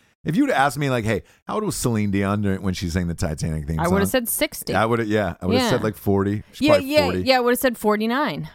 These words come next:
Speaker 2: I would've said, like, a really good
Speaker 1: There's
Speaker 2: look.
Speaker 1: some people who are just older or younger where you're like, "Whoa, whoa,
Speaker 2: They've
Speaker 1: you
Speaker 2: just
Speaker 1: were"
Speaker 2: always been old.
Speaker 1: Yeah.
Speaker 2: What was the other one I said?
Speaker 1: Michael Madsen.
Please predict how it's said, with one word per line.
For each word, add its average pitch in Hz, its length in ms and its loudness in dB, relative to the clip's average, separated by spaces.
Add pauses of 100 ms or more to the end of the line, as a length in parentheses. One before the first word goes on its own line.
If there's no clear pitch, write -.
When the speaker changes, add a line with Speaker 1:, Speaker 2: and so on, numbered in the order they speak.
Speaker 2:
I 202 60 2
would've 208 180 2
said, 202 220 -2
like, 185 220 -2
a 165 120 2
really 190 400 0
good 185 280 -2
Speaker 1:
There's 175 100 0
Speaker 2:
look. 180 80 0
Speaker 1:
some 262 280 -2
people 143 340 2
who 110 60 4
are 104 100 0
just 101 200 -2 (120)
older 95 400 2
or 85 40 0
younger 87 480 0
where 85 120 0
you're 85 160 0
like, 85 220 -2
"Whoa, 82 680 -2 (240)
whoa, 120 500 -2
Speaker 2:
They've 185 160 -2
Speaker 1:
you 208 60 2
Speaker 2:
just 185 160 0
Speaker 1:
were" 214 120 2
Speaker 2:
always 208 280 2
been 208 180 0
old. 202 420 -2 (100)
Speaker 1:
Yeah. 196 360 0 (480)
Speaker 2:
What 233 100 2
was 285 100 0
the 269 120 0
other 254 180 -2
one 262 160 0
I 262 100 -2
said? 269 320 -4
Speaker 1:
Michael 143 260 0
Madsen. 110 500 -2